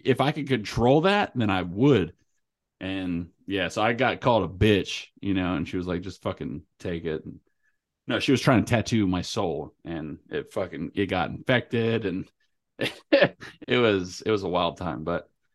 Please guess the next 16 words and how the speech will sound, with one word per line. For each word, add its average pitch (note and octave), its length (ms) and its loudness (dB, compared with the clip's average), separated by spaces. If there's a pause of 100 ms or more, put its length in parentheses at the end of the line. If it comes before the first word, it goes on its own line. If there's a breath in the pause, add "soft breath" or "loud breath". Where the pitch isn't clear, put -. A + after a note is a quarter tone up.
(120)
it - 60 -6
was G3 100 -4
fun. A#2+ 320 0
I G#2+ 120 4
drew B2 200 4
up B2 80 0
the B2+ 140 0
design A2+ 480 -2
drunk, G2 420 -2 (640)
and G2 160 -4
then G#2+ 120 0
she A#2+ 440 -2
tattooed C3+ 440 0
it F#2+ 100 0
on E2 140 -2
me. D2+ 140 -8